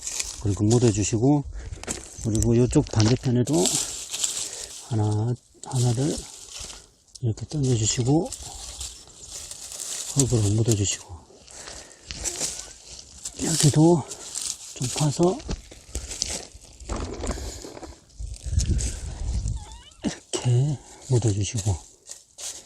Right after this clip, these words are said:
복숭아 나무는, 음,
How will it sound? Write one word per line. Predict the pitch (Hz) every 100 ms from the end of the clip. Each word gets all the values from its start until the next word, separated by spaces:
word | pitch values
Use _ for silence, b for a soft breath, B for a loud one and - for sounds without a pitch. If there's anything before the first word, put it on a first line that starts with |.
| - - - - - - - - - - - - - - - - - - - - - - B B B B - -
복숭아 | 113 180 165
나무는, | 143 135 143 156 156 131 B B - - -
음, | 113